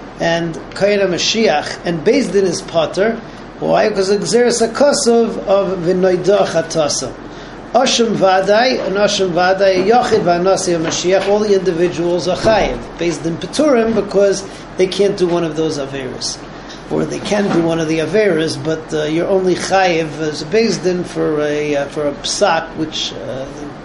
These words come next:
what's it called, they got wrong. Al Shmias HaKol V'al Bitoy Sosayim Al Tumas Mikdash V'Kadashav.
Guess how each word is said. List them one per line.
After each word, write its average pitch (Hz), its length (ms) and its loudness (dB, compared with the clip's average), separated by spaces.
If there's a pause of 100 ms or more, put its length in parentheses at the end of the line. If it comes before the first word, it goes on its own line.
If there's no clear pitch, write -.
(140)
what's 170 240 -4
it - 80 -12
called, 135 300 -6
they 151 120 -2
got 147 260 -2
wrong. 123 320 -6 (680)
Al 185 120 4
Shmias 233 500 2
HaKol 208 480 4
V'al 160 320 2
Bitoy 214 320 2
Sosayim 180 600 0
Al 156 100 0
Tumas 196 380 -2
Mikdash 175 360 -2
V'Kadashav. 147 800 -4